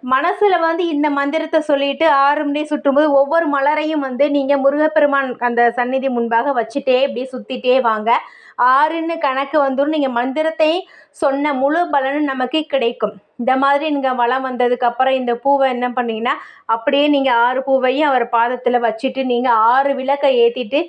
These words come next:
மனசு முழுக்க முருகன்கிட்ட தான் இருக்கணும். முருகனது மந்திரத்தை சொல்லிட்டு இருங்க. வாழ்க்கையில இருக்கும் ஏதாவது ஒரு சிக்கலை நிச்சயமாக மனசில் நினைச்சிட்டு நீங்க வழிபாடு செய்யுங்க. நிச்சயம் முருகப்பெருமான் உங்களுக்கு நல்லதொரு வழியை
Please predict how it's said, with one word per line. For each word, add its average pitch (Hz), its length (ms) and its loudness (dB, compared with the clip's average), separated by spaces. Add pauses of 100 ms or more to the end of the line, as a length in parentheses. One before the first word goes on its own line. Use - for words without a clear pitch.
(240)
மனசு 254 500 0
முழுக்க 311 540 0
முருகன்கிட்ட 330 760 -2
தான் 370 180 2
இருக்கணும். 269 500 -2 (840)
முருகனது 302 440 2
மந்திரத்தை 269 500 0
சொல்லிட்டு 277 580 0
இருங்க. 254 480 2
வாழ்க்கையில 311 680 0
இருக்கும் 285 560 -2
ஏதாவது 302 560 2
ஒரு 320 140 0
சிக்கலை 330 500 0
நிச்சயமாக 302 680 0
மனசில் 277 460 0
நினைச்சிட்டு 269 320 -2
நீங்க 262 220 0
வழிபாடு 269 540 2
செய்யுங்க. 254 480 0 (400)
நிச்சயம் 311 540 0
முருகப்பெருமான் 302 760 2
உங்களுக்கு 269 380 0
நல்லதொரு 269 560 0
வழியை 254 480 0